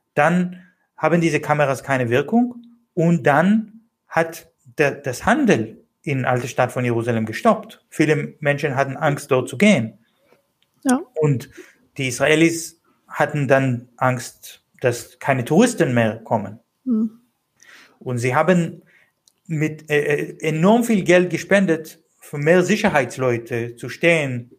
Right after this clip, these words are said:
Speaker 1: Also in jeder Straße, jede, <laughs> jede Ecke, Sicherheitsleute, Gepanzerte mit, äh, Gewehre, um diese Teenager zu, zu suchen, äh, und sehr schnell zu schießen. Und das heißt,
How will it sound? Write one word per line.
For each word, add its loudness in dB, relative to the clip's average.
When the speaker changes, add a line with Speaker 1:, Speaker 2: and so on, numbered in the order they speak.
Speaker 1:
Also -10
in -4
jeder 4
Straße, 0
jede, 2
<laughs> -6
jede -2
Ecke, -4
Sicherheitsleute, 0
Gepanzerte 0
mit, -2
äh, -2
Gewehre, 2
um 2
diese 0
Teenager 2
zu, -4
zu -10
suchen, -6
äh, -2
und -6
sehr 0
schnell -4
zu -14
schießen. -10
Und -2
das 2
heißt, -2